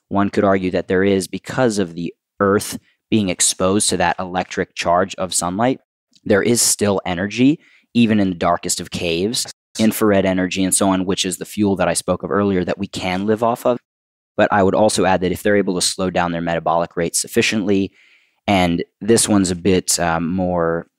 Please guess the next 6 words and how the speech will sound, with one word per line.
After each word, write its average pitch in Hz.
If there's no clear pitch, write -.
let's 90
say, 82
not 95
as 90
well 82
studied, 123